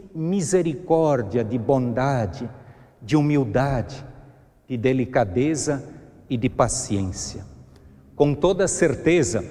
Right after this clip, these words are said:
colocando isto em prática na nossa vida, vai fazer uma diferença maravilhosa.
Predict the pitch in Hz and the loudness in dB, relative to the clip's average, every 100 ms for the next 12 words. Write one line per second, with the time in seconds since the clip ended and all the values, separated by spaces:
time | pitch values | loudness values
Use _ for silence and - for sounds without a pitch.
0 | - - - - - - - - - - | -12 -14 -18 -20 -20 -20 -20 -20 -20 -20
1 | - - - - - - - - 269 254 | -20 -20 -20 -20 -20 -20 0 4 6 6
2 | 277 285 175 185 - - 180 - 165 165 | 4 4 4 4 2 0 0 2 2 2
3 | - - 143 143 143 147 - 139 104 185 | -2 0 2 2 2 0 2 0 2 0
4 | 147 120 147 170 - 165 165 180 170 160 | 0 2 2 0 0 0 2 2 2 0
5 | 143 156 - 160 165 - - 156 135 139 | 0 -4 0 0 0 -2 -2 0 0 2
6 | 147 143 135 131 107 101 101 - | 2 2 0 2 2 2 -2 -8